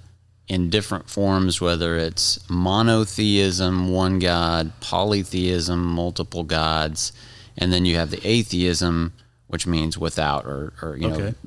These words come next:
Speaker 1: no belief. And so, you know, atheism in itself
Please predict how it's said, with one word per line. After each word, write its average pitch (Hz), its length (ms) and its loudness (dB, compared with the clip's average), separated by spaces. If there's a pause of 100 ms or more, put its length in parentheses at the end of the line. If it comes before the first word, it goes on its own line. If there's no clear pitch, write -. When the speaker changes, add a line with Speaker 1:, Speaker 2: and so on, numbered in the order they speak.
(100)
Speaker 1:
no 92 400 2
belief. 87 500 2 (380)
And 95 180 2
so, 98 380 2 (340)
you - 840 -8
know, 95 180 2
atheism 123 520 4
in 95 80 4
itself 95 800 0